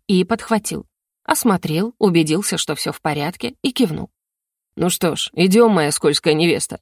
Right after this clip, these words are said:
Надо найти шамана, который обвенчает человека и амфибию. Думаю, в этой стране это не самое странное, что они видят. Буддисты, дзен, все дела». «Чего это шамана? Священника местного ищи.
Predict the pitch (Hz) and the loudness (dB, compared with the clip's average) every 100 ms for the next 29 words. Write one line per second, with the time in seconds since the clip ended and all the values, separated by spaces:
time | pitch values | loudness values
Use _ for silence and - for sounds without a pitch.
0 | - 208 202 196 180 208 - 160 165 190 | 0 4 4 2 2 0 0 0 2 0
1 | 175 156 151 - 170 160 165 156 190 160 | -2 -2 -2 0 -2 0 0 0 0 0
2 | - 151 143 143 226 226 196 - 254 196 | -2 -2 0 0 0 -2 -6 -2 0 0
3 | - 139 139 123 _ _ _ 156 160 175 | -2 -4 -4 -6 _ _ _ -2 2 4
4 | 214 180 185 - 180 170 151 170 208 226 | 4 2 0 -2 -2 0 0 0 0 0
5 | 160 151 180 - 196 151 - - 160 156 | 0 0 -2 0 0 0 -4 0 0 2
6 | 160 147 - - _ _ _ - 254 240 | 0 0 -4 -12 _ _ _ -4 0 2
7 | 175 220 - 190 - 147 143 165 190 190 | 2 0 0 -6 -6 -6 0 2 0 -2
8 | - - 160 170 151 - _ _ _ _ | -4 -2 0 0 -2 -6 _ _ _ _
9 | _ _ - 147 277 285 311 214 - - | _ _ -2 -2 0 0 0 0 0 -2
10 | - 226 233 190 - - _ - - 262 | 0 0 0 0 -4 -10 _ -4 -2 0
11 | - 233 233 254 285 277 220 - 156 202 | 2 2 2 0 -2 0 -2 -2 -2 0
12 | 185 - - - | -2 -2 -4 -8